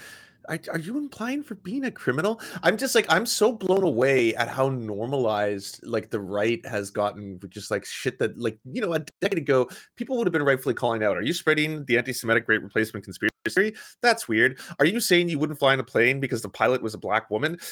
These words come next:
That's super weird and fucked up." This is, like, this is just, you know, common sense, very old-timey racist shit, and now it's just normal again to be like, "Well,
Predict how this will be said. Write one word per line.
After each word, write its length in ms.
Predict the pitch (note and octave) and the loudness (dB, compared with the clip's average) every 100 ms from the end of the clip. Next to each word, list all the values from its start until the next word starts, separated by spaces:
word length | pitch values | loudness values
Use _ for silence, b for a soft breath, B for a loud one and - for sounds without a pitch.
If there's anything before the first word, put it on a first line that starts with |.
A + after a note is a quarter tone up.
| B | B
That's 260 | E4 D#4+ | 4 4
super 240 | - G3 A#2+ | -2 -2 -2
weird 220 | A2 G#2+ | 0 -2
and 120 | G2+ | -2
fucked 220 | A2+ G#2+ | -2 2
up." 200 | D3 F#3 | 2 2
This 180 | - A3 | 0 -2
is, 100 | A3 - - | -4 -8 -2
like, 120 | G3+ | 0
this 100 | - | -2
is 80 | G3 | -6
just, 180 | F3 A#2+ B2 | -6 -6 -10
you 120 | B2 C#3 | -2 0
know, 100 | A#2+ | 0
common 320 | - D3 D3 | 2 0 2
sense, 260 | C#3 C#3+ | 0 0
very 180 | C3+ C#3 C3 A2 - | 2 2 2 -2 -2
old-timey 600 | B2 D#3 - C#3 D3+ C3+ | 0 0 0 -2 0 -2
racist 380 | G2 B2 - A#2 | 0 -2 -2 -2
shit, 260 | - F#3 - | 0 0 2
and 120 | C#3+ | 0
now 160 | D3+ E3 | 2 0
it's 80 | |
just 180 | D#3 C#3+ | -2 -4
normal 280 | G3 G#3+ E3+ | -4 -2 -2
again 300 | B2+ A2+ F#2+ | 0 -2 -4
to 100 | E2 | -6
be 80 | C3 | -6
like, 160 | C3 C#3 | -4 -2
"Well, 240 | B2 G#2+ | 0 0